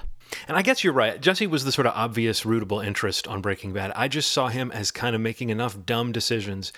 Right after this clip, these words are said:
and thinking, acting without thinking often enough that he, to me, felt like another, uh,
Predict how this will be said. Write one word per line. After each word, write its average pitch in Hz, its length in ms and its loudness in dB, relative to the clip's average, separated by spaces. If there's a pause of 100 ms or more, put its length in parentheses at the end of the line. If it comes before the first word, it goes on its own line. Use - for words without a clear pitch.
(240)
and 107 140 -6
thinking, 117 500 -2 (1120)
acting 143 300 4
without 120 240 2
thinking 117 360 2
often 110 360 2
enough - 480 -2 (400)
that 101 460 -2 (280)
he, 131 180 2 (160)
to 135 140 2
me, 127 160 2
felt 117 240 4
like 110 200 0
another, 110 920 2
uh, 92 140 -10